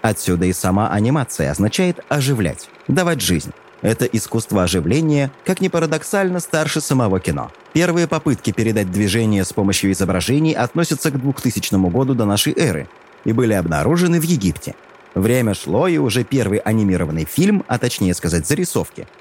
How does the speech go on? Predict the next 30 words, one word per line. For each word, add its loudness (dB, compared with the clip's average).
которые 0
прокручивали 0
в -2
бумажной 2
ленте, -4
был 2
создан 0
в -4
тысяча 0
восемьсот 0
девяносто 0
втором 0
году 0
во 2
Франции. -4
Тогда 2
анимационные 2
студии 0
только-только 0
начинали 0
появляться, -2
а 0
сама 2
анимация -2
пыталась 0
оформиться 0
в -8
самостоятельный 0
вид 0
искусства. -8